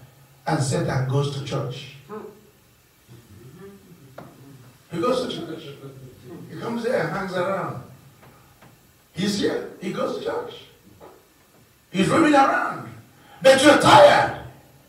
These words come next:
You're sitting home with your comfortable chair,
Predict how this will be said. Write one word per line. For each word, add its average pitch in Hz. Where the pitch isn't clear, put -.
You're 254
sitting 311
home -
with 196
your 196
comfortable 262
chair, -